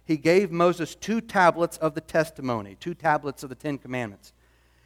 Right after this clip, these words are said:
"Tablets of stone," stone tablets, "written with the finger of God." Written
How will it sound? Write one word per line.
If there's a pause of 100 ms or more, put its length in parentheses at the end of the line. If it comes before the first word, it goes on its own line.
(520)
"Tablets
of
stone," (800)
stone
tablets, (220)
"written
with
the
finger (380)
of
God." (1500)
Written